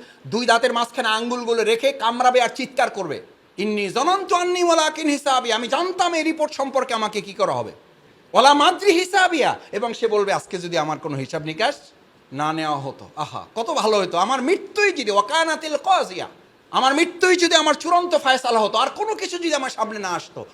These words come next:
কত ভালো হতো আমার জন্য।" কিন্তু আল্লাহ তাআলা বলবেন, "না, ভালো হবে না, তোমাকে হিসাবের জন্য প্রস্তুত থাকতে হবে।" রাসূল সাল্লাল্লাহু আলাইহি ওয়াসাল্লাম সেই প্রস্তুতির কথা বলেছেন,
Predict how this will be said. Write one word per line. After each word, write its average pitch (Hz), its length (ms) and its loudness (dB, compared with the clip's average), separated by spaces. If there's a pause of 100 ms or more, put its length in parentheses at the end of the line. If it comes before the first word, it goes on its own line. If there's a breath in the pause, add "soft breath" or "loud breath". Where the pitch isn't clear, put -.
(100 loud breath)
কত 349 200 -2
ভালো 277 260 2
হতো 226 200 2
আমার 160 180 -4
জন্য।" 113 260 -14 (240 soft breath)
কিন্তু 185 200 -4
আল্লাহ 175 200 0
তাআলা 170 220 -2
বলবেন, 151 260 -4
"না, 139 180 -6
ভালো 139 180 -6
হবে 143 300 -4
না, 120 160 -6 (300 loud breath)
তোমাকে 156 280 -6
হিসাবের 147 480 -4
জন্য 143 180 -6
প্রস্তুত 269 520 0 (420)
থাকতে - 300 0
হবে।" 247 160 2
রাসূল 247 200 -2
সাল্লাল্লাহু - 0 -
আলাইহি 269 100 -6
ওয়াসাল্লাম 247 300 -4
সেই 226 180 -2
প্রস্তুতির 269 520 -6
কথা 262 180 -4
বলেছেন, 233 480 -6